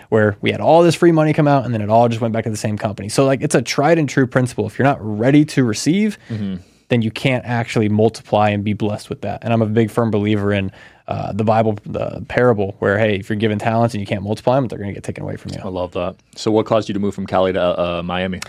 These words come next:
Speaker 1: So actually there was a couple steps in between, but from Cali, uh, during the pandemic and stuff, I moved over to Austin, Texas,
Speaker 2: Mm-hmm.
Speaker 1: and I was traveling to L A and Miami all the time, like, just nonstop. So even though I was in Texas, probably there for maybe a third of the time that I was
Speaker 2: <laughs>
Speaker 1: actually stayed there in time, you know? So,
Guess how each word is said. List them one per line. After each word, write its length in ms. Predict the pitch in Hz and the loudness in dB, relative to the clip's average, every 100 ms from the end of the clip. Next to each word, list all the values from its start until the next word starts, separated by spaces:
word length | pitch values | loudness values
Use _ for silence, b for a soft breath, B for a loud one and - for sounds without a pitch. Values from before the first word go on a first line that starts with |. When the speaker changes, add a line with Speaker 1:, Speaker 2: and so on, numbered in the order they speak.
| B B | B B
Speaker 1:
So 440 | - 131 123 117 - | 0 4 4 2 0
actually 320 | 143 185 180 | -2 2 4
there 100 | 151 | 6
was 60 | 123 | 4
a 20 | |
couple 180 | 151 120 | 2 -2
steps 280 | - 127 - | 0 0 0
in 40 | |
between, 480 | 107 - 139 123 104 | -8 0 2 4 2
but 340 | 98 104 104 - | 2 2 0 -2
from 220 | 110 101 | -4 -4
Cali, 640 | - 165 180 143 120 113 110 | -2 2 4 4 4 2 2
uh, 220 | 107 104 | 0 2
during 340 | 113 117 113 107 | 2 2 2 -2
the 60 | |
pandemic 400 | 120 110 107 107 | -2 -2 -2 -2
and 60 | 110 | 0
stuff, 180 | 117 117 | 0 0
I 100 | 110 | 0
moved 280 | 110 113 110 | 0 2 2
over 160 | 107 | 0
to 120 | 104 - | -2 0
Austin, 340 | 113 - 123 | 0 0 0
Texas, 400 | - - 139 - | 0 -2 -4 -6
Speaker 2:
Mm-hmm. 160 | 101 87 B - | -8 -10 B -4
Speaker 1:
and 100 | 113 | 0
I 60 | |
was 100 | 135 - | 0 0
traveling 380 | - 120 110 | 0 0 -2
to 140 | 95 69 | -6 -4
L 240 | 113 107 | -2 -2
A 180 | 107 110 | 0 0
and 100 | 101 | -2
Miami 380 | 95 101 110 101 | -6 -8 -8 -8
all 260 | - 117 113 | -2 2 2
the 100 | 117 | 0
time, 360 | - 107 87 - | -8 -8 -8 -8
like, 180 | 104 | -8
just 260 | 107 110 - _ - | -4 -6 -6 _ -4
nonstop. 640 | 120 131 117 - 113 95 | 0 2 0 0 -2 -2
So 100 | - | 0
even 180 | 131 185 | 2 4
though 80 | 165 | 6
I 60 | 151 | 4
was 120 | 127 | 4
in 100 | 147 | 4
Texas, 460 | 156 147 147 143 B B B B _ | 4 2 0 -4 B B B B _
probably 220 | 160 127 | 4 6
there 240 | 117 117 | 6 4
for 360 | 107 110 104 98 | 4 2 2 2
maybe 260 | 117 107 101 | 0 -2 -2
a 60 | |
third 320 | - 120 120 | 0 4 4
of 40 | 104 | 2
the 80 | 101 | -2
time 300 | 117 107 98 | -2 -2 0
that 120 | 110 | 0
I 40 | |
was 100 | 110 | 2
Speaker 2:
<laughs> 60 | 110 | 0
Speaker 1:
actually 160 | - | -4
stayed 260 | - 135 117 | -2 0 2
there 120 | 117 | 2
in 100 | 101 | 2
time, 280 | 107 104 98 | 0 -2 -2
you 80 | 101 | 0
know? 120 | 104 | 0
So, 320 | - 117 104 | 2 2 2